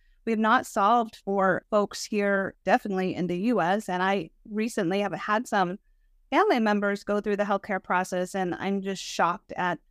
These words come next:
how there's still such duplication of data and entry and lack of integration with pre-authorizations and scheduling and reimbursement and price transparency.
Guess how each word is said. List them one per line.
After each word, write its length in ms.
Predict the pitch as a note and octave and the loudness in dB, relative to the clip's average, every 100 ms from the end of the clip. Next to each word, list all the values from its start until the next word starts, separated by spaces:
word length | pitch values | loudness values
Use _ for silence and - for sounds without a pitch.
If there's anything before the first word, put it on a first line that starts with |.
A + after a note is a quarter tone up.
| _ | _
how 480 | - A#3 G#3+ G#3+ G3 _ _ _ - | 0 4 6 4 0 _ _ _ -4
there's 220 | G#3+ G#3 | -2 -2
still 360 | - - G#3 G3+ | -6 2 4 4
such 460 | - G3 - - | 2 0 0 -8
duplication 840 | - G#3 G#3 - G#3 G3 G3+ E3+ E3 - | -4 -2 -2 -2 -2 0 -2 0 0 0
of 300 | F#3 F3+ G#3 - _ - | 2 2 -2 -18 _ 0
data 420 | A#3 G#3 F3 - | 2 4 2 2
and 140 | F3+ D#3+ | -2 -2
entry 500 | G3+ A3+ - G#3 F3 - | 0 -2 0 0 0 -2
and 200 | E3+ E3+ | -4 0
lack 320 | F#3 G#3 - | 2 2 0
of 140 | F#3+ G3 - | -4 -4 -6
integration 760 | G3+ G3+ F#3+ F#3+ G3 G3+ F#3 F3+ | -2 -2 0 -2 -2 -2 -2 -2
with 200 | E3 - | -4 -6
pre-authorizations 1400 | - A3+ G#3 - F3+ F3+ F3 A#3 A#3+ - G3+ F#3+ F3+ E3+ | -2 2 2 0 -4 -4 0 0 0 0 -2 0 -2 -4
and 220 | F3 E3+ | -4 -4
scheduling 920 | G3 - A#3+ A3+ G#3 G3 F#3 F3+ F3 E3+ | -6 -2 -2 0 -2 0 -2 -2 -2 0
and 240 | E3 D#3+ _ _ | 0 -2 _ _
reimbursement 1120 | G#3+ A#3+ A#3 G#3 F#3 G#3 - A3 G3 F3+ - F#3 | -2 2 2 2 0 -2 0 0 2 0 -2 -4
and 280 | F3+ F3 - | -2 -4 -8
price 280 | - G#3+ A3 | -4 -4 -2
transparency. 1000 | A3 G3 - F#3 F#3+ G#3 - F#3 E3 E3 | -2 -2 -2 -2 0 0 -4 -4 -2 -4